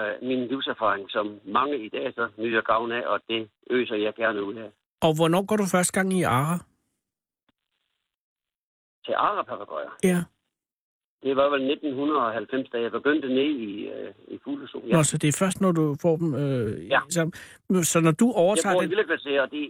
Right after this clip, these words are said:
Speaker 1: de egner sig ikke til
Speaker 2: Nej,
Speaker 1: villakvarter.
Speaker 2: det gør de selvfølgelig ikke. Nej, det gør de ikke. Har du stadig fugle derhjemme også?
Speaker 1: Ja.
Speaker 2: Hans åge for helvede. Så er du
Speaker 1: Ja,
Speaker 2: aldrig
Speaker 1: det
Speaker 2: fri.
Speaker 1: Jamen, det siger min kone også, så I to kunne godt blive enige.
Speaker 2: <laughs> Det er jo også måske lige lidt meget. Men hvad, hvad har du derhjemme?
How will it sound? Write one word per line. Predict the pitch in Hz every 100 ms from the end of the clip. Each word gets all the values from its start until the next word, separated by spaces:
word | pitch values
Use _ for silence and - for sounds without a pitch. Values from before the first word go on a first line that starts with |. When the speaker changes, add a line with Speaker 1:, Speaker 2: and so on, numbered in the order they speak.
| -
Speaker 1:
de | 175
egner | 139 147 147
sig | 123
ikke | 127
til | 117
Speaker 2:
Nej, |
Speaker 1:
villakvarter. | 120 147 143
Speaker 2:
det | 143
gør | 135
de | 123
selvfølgelig | 127 104 80
ikke. | 110
Nej, | 95
det | -
gør | -
de | -
ikke. | - - -
Har | 151 202
du | 214
stadig | 233 214
fugle | - 208
derhjemme | 190 147 143 247 220
også? | 226 - -
Speaker 1:
Ja. | 104 110 - - _ _ _
Speaker 2:
Hans | 123 127
åge | 113 117
for | 143
helvede. | 104 92 80 - - -
Så | -
er | 147
du | 147
Speaker 1:
Ja, | 139
Speaker 2:
aldrig | 160 202
Speaker 1:
det |
Speaker 2:
fri. | 156 147 - _ _ _ _ _ _ -
Speaker 1:
Jamen, | 147
det | 180 180
siger | 202
min | 160
kone | 165 170 165
også, | 165 -
så | 151 175
I |
to | 180 185
kunne | 143
godt | 170 175
blive | 170
enige. | 196 180 117 - - - - _ _
Speaker 2:
<laughs> | - 185 202 - -
Det | 165
er | 175 170
jo |
også | 190 196
måske | 165 208 208
lige | 196 196
lidt | 190
meget. | 175 - - - -
Men | 165
hvad, | 170 160
hvad | 165
har | 185
du | 175
derhjemme? | 165 151 208